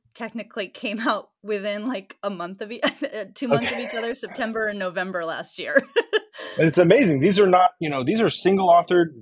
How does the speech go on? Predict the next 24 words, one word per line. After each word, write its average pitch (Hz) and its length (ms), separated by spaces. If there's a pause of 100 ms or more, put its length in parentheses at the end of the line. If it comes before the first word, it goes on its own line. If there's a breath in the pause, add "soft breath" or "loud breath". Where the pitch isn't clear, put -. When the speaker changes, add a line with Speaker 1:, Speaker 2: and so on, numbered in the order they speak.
(140)
Speaker 2:
monographs 131 600
that 117 80
you 135 160
wrote, 139 280 (160)
uh, 117 260
yourself. 117 500
They're 117 120
not 120 200 (160)
edited 120 340
volumes. 123 400
You, 123 160
you 127 180
actually 123 260
put 123 140
out 113 200
two, 135 200
which 117 160
is 107 140
impressive. 110 440
I've 107 140
never 123 220
seen 123 240
that. 92 240
Two 120 420